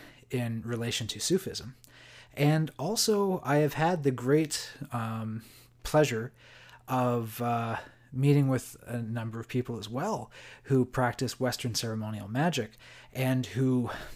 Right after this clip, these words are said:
have had the very deep impression left in them that they also have been in touch with the Great White Brotherhood, with the secret chiefs, however they wish to define it, right?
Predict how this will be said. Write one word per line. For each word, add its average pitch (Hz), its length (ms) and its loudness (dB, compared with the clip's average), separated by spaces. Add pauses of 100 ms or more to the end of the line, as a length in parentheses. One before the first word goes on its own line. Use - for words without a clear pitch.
(120)
have 131 420 0
had 156 440 2
the 127 60 0
very 131 300 4
deep 127 400 2
impression 123 500 -2
left 104 240 -8
in 101 120 -10
them 90 180 -14 (440)
that 123 180 0
they 143 180 10
also 135 320 0
have 110 220 -6
been 117 100 -4
in 107 140 -6
touch - 480 -2
with 117 280 -4 (440)
the 131 60 -4
Great 113 280 -4
White 107 260 -10
Brotherhood, 151 640 6
with 110 160 -10
the - 80 -12
secret - 360 -2
chiefs, 160 400 2
however 156 380 4
they 143 140 8
wish 131 300 2
to - 40 -10
define 139 460 -2
it, 73 180 -10
right? 110 300 -10